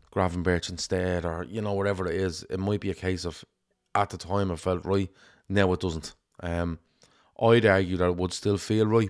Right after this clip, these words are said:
but I just can't see it happening. Um, uh,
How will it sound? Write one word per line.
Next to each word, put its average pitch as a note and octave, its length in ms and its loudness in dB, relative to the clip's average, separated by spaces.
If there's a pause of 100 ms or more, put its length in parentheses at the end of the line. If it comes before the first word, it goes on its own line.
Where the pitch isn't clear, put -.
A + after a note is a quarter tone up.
but G2+ 100 0
I G2 60 0
just F#2 180 -6
can't E2 220 -6
see - 120 -8
it D#2+ 80 -6
happening. D#2 320 -14 (560)
Um, A2+ 260 2 (1120)
uh, - 40 -4